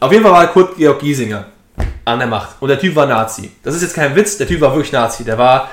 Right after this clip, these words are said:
N S D A P-Förderer während der, äh, während des Dritten Reichs so. Und den haben die Deutschen dann gedacht, „Boah, jetzt so dreißig Jahre später hätten wir Bock auf den als Bundeskanzler“, so.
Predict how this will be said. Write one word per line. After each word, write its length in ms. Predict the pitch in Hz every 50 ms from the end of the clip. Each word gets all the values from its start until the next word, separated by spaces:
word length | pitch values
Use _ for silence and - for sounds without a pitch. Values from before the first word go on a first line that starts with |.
| - - - -
N 120 | 143 143
S 120 | 143 143
D 80 | - 143
A 60 | 135
P-Förderer 680 | - 196 208 208 - 185 180 175 175 139 143 143 139
während 280 | 139 143 139 139 135 -
der, 480 | 127 123 120 120 117 117 117 113 - -
äh, 340 | 98 117 117 113 110 110 107 113 120
während 240 | 120 123 120 120 113
des 60 | 117
Dritten 200 | - 131 123 123
Reichs 360 | 117 117 127 156 208 - -
so. 300 | - 202 214 247 233 - _ _ _ - - - - - - - - - - - _ -
Und 200 | - 147 147 147
den 120 | 165 180
haben 100 | 190 185
die 80 | 170 147
Deutschen 300 | 170 170 175 170 - 175
dann 120 | 160 156
gedacht, 360 | 151 147 143 143 139 - - -
„Boah, 220 | 113 104 101 90
jetzt 160 | 90 92 - -
so 160 | - 101 - _ _ -
dreißig 260 | - 113 113 110 -
Jahre 140 | 120 110 107
später 500 | - - 123 123 127 180 180 180 180 - -
hätten 140 | 120 131 131
wir 80 | 120
Bock 160 | 131 131 127
auf 120 | 127 120 -
den 100 | 135 127
als 140 | 120 117 -
Bundeskanzler“, 560 | 117 120 113 104 - - 98 98 95 - 101
so. 160 | 98 - -